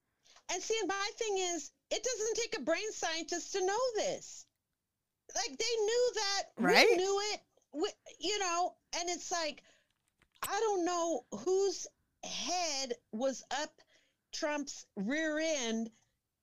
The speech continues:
Speaker 1: to be like, "Oh, yeah, we shouldn't."
Speaker 2: Here's
Speaker 1: And
Speaker 2: what,
Speaker 1: I'm
Speaker 2: here's what I say. Here's what I think. Take a look at what billionaires got richer during this time.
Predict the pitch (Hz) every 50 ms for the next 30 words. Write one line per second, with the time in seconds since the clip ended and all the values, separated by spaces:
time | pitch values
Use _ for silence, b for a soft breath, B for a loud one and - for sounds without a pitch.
0 | _ _ _ _ _ _ _ _ _ - 320 247 226 320 330 311 311 302 285 277
1 | 277 262 240 - - 262 277 269 240 247 226 214 196 202 247 240 - - 240 196
2 | 170 147 - - b b b b b b b b b - 359 480 494 - 440 311
3 | 247 - 202 - 403 453 359 349 277 269 302 370 - - - 175 151 135 - -
4 | 233 320 359 294 277 202 214 277 254 - 175 139 107 - - - - _ _ _
5 | _ _ _ _ _ - 311 330 381 - 453 415 349 320 294 277 262 254 247 240
6 | - - _ _ _ _ _ _ - 202 202 175 147 208 202 214 240 262 285 311
7 | - _ - 196 196 175 190 262 269 277 277 269 254 226 208 196 185 180 175 170
8 | 165 165 156 - - 170 160 214 220 214 202 190 - - 190 185 220 247 - -
9 | - 202 170 147 147 151 - 190 185 185 180 175 175 170 165 151 - - - 165
10 | 151 135 104 78 78 -